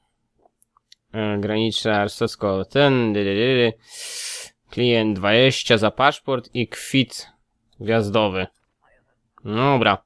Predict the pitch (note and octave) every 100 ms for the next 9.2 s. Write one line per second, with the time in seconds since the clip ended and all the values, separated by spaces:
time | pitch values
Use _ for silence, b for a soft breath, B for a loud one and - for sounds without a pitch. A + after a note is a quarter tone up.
0 | _ B B B B B B B B B
1 | _ _ _ _ _ - - - - _
2 | _ _ - A#2+ C#3 D3+ D#3 D3 C#3+ D3
3 | - C#3 - A2+ A#2 C#3 D3 C#3 - C#3+
4 | C#3+ C#3 B2+ - C3 B2 C3 B2 B2+ B2+
5 | A#2 A#2 D3 - - - _ _ - B2+
6 | B2+ C3+ C3+ B2+ - C#3 B2 A#2+ - A2+
7 | A#2+ B2 A#2+ - A2+ G#2 - - - -
8 | - A2+ B2 A#2+ - A2 - B2 - A#2
9 | A#2